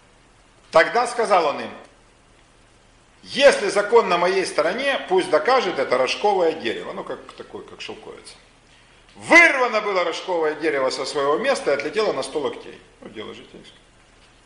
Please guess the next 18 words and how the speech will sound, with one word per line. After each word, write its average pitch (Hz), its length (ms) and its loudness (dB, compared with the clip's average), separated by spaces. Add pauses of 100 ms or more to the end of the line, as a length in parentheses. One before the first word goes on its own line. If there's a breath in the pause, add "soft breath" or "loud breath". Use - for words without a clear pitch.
(540)
Сказали 139 500 -6
ему 107 220 -8
мудрецы: 98 600 -14
"Не 254 100 -16
приводят 240 500 -12
в - 20 -20
доказательство 165 680 -14
рожковое 123 520 -16
дерево". 117 280 -20 (1600)
Тогда 113 320 -4
сказал 143 420 -2
он 101 140 -8
им: 95 120 -16
"Если 131 260 -8
закон 170 400 -4
на 160 80 -4
моей 151 300 -2
стороне, 160 580 -4